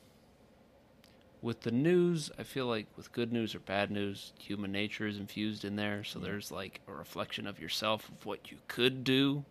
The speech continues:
Speaker 1: where it's like, I feel like the Babadook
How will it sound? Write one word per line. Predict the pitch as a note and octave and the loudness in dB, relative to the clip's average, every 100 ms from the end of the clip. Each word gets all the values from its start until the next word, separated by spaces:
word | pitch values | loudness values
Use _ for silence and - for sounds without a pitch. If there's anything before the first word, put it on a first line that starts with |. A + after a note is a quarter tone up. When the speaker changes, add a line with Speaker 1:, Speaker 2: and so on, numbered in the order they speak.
| - | -12
Speaker 1:
where | - - | -6 -6
it's | - - | -4 -8
like, | - C2 D#2 - - - - - - - | -6 -6 -6 -10 -20 -20 -20 -20 -20 -16
I | |
feel | - E3+ | -4 2
like | D#3 A#2+ | 4 2
the | G#2 | -2
Babadook | G2+ F#2+ A2 A2 A2+ A2+ A2 | 4 4 4 2 2 2 0